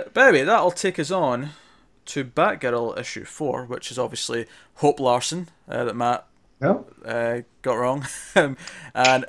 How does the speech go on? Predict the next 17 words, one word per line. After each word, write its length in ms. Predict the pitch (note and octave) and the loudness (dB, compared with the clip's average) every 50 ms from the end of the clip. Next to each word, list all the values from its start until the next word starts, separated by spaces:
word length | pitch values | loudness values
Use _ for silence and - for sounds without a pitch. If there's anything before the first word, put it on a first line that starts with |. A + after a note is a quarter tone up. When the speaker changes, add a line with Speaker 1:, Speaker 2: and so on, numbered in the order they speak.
| - - | -8 -8
Speaker 1:
Raphael 640 | B2+ B2+ C3 C#3+ C#3 - - D3+ D3+ D3+ D3 D3 - | -4 2 4 4 4 4 4 4 6 6 6 6 6
Albuquerque, 720 | - D3+ D3+ C#3 D3+ - - D#3+ D3+ - - E3+ F3 E3 - - _ - _ | 6 4 4 4 0 -2 0 -2 -2 -2 -4 -4 -4 -4 -8 -18 _ -20 _
of 120 | - C3+ - | -18 -18 -12
course, 360 | - - D#3 E3+ E3+ - - - - | -6 -2 -2 -2 -2 -4 -12 -12 -8
on 180 | B2+ C3+ C3 A#2+ | -8 -8 -6 -6
the 100 | A2+ A#2+ | -4 -2
art. 340 | D3 E3 E3 E3 - - - _ - - - - _ - - - - - _ - | 0 0 0 0 -2 -10 -20 _ -20 -20 -20 -20 _ -20 -20 -20 -20 -20 _ -6
And 580 | B2 B2+ C3 C3 C3 C3 C3 C3 C3+ C3+ B2+ - - - | -4 -2 0 2 2 2 2 0 -2 -4 -8 -8 -10 -10
this 360 | C3 D3 F#3+ G#3 - - - | -2 -2 0 0 -2 -6 -4
was 720 | F#3+ F#3+ F#3+ F#3+ F#3 F#3 F#3 F3+ F3 - - - - - - - _ _ _ _ - - - | 0 2 4 4 4 4 2 0 -4 -6 -8 -8 -8 -10 -12 -14 _ _ _ _ -20 -12 -4
a 220 | E3 G3+ G#3+ G#3+ | -2 -2 0 0
really 240 | A3 C4+ D#4 G#4+ F4+ | 0 2 2 2 2
solid 300 | - - D4 C#4+ C#4 C#4 | 4 4 6 6 6 4
issue, 260 | D4 - - D#3 C3+ | 4 0 2 2 2
I 100 | A#2+ A2+ | 2 2
thought, 300 | - - A2+ B2+ - - | 2 0 -2 -2 0 -2
actually. 360 | B2+ C3 C3+ - - D3+ E3+ | -6 -8 -6 -6 -8 -10 -10